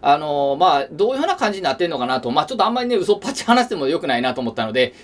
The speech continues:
えー、ざっくり知ってる情報が正しいのかなとかっていう風なことでいろいろ調べたんですけど、やっぱりね、いろんな方がブログで書かれてたりするんですけど、あの、全部を網羅してる人ってのはなかなか見当たらなかったですね。これは書いてあるけど、あれは書いてないなとかっていう方がいらっしゃったので、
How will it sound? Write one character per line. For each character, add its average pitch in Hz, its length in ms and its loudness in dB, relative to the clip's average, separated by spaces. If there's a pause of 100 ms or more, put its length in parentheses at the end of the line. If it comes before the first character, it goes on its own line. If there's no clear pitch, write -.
(180)
え 156 80 -4
ー、 - 20 -6
ざ 185 100 2
っ - 40 -4
く 233 80 -2
り 160 80 0
知 - 80 -10
っ - 40 -20
て 226 80 2
る 208 80 4
情 214 120 6
報 196 100 2
が 175 140 4
正 185 180 4
し 180 140 -2
い - 20 0
の 135 100 -4
か 110 100 -6
な 117 200 -2
と 110 100 -6
か 110 80 -10
っ - 40 -14
て 131 120 -6
い 123 40 2
う 120 40 2
風 120 120 -2
な 113 80 -4
こ 104 80 -6
と 101 60 -16
で 107 100 -6
い 131 60 0
ろ 214 100 8
い - 20 6
ろ - 60 2
調 185 180 0
べ 175 60 2
た 170 100 0
ん 135 60 -2
で 113 80 -4
す - 80 -10
け 131 60 -2
ど、 151 220 2 (320)
や 240 100 2
っ - 20 -8
ぱ 370 60 4
り 339 60 2
ね、 226 100 2
い - 20 0
ろ 359 100 0
ん - 40 0
な 302 100 4
方 175 160 2
が 123 80 4
ブ 151 140 2
ロ 233 100 6
グ 233 80 0
で 220 100 2
書 214 80 -10
か 202 100 -2
れ 220 80 -2
て 190 140 0
た - 220 -6
り 110 80 -8
す 120 180 -4
る 170 100 0
ん 139 60 -2
で 117 60 -4
す 117 80 -10
け 120 80 0
ど、 143 320 4 (340)
あ 139 200 4
の、 127 280 -2
全 466 380 0
部 440 80 6
を 165 140 6
網 185 260 6
羅 143 140 4
し - 80 -10
て 131 100 2
る 120 60 0
人 117 160 -6
っ - 20 -14
て - 80 -8
の 107 40 -6
は 107 60 -4
な 135 120 2
か 180 100 0
な 170 80 0
か 156 220 4
見 165 100 -4
当 151 80 0
た 151 80 0
ら 143 60 0
な 135 80 0
か 110 60 -2
っ - 20 -8
た - 60 -10
で 101 80 -8
す 139 60 -10
ね。 139 80 -2
こ - 120 -2
れ 320 80 4
は 311 160 6
書 285 80 2
い 277 80 0
て 277 80 2
あ - 20 2
る 196 60 2
け 151 80 -2
ど、 131 80 2
あ 139 40 4
れ 156 60 0
は 156 140 -2
書 139 100 -2
い 127 60 -2
て 143 80 -2
な 117 100 -2
い 107 60 -8
な 107 220 -8
と 113 100 -8
か 107 120 -6
っ 107 60 -8
て - 80 -8
い 143 60 -2
う - 20 0
方 143 180 -4
が 110 60 -2
い 117 60 0
ら 117 100 -2
っ - 20 -8
し - 60 -4
ゃ 110 60 -2
っ - 40 -8
た 113 100 -4
の 107 80 -4
で、 117 180 0